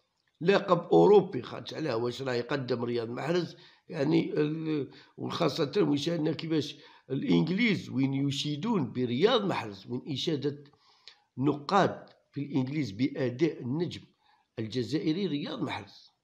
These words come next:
في مباراة فريقه، يعني، وين قدم وجاء في التقرير نشر موقع مانشستر أن محرز يمر بفترة رائعة ويتمتع بلياقة ممتازة في هذه الآون-، الآونة.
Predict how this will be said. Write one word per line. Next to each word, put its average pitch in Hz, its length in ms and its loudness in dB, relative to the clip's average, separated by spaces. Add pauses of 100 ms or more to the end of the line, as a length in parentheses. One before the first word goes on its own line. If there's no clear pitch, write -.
في 127 120 -8
مباراة 127 500 -2
فريقه، 143 720 -2 (380)
يعني، 147 440 -4 (260)
وين 131 180 0
قدم 131 400 -2
وجاء 131 360 -2
في 127 100 -10
التقرير 143 420 -4
نشر 143 320 -2
موقع 143 360 -2
مانشستر 131 680 -4 (380)
أن 143 340 4
محرز 139 460 -4
يمر 135 320 2
بفترة 120 640 -4
رائعة 135 500 0
ويتمتع 117 800 -4
بلياقة 127 600 -2
ممتازة 135 760 0 (320)
في 135 180 4
هذه 139 200 4
الآون-، 127 640 2
الآونة. 135 560 2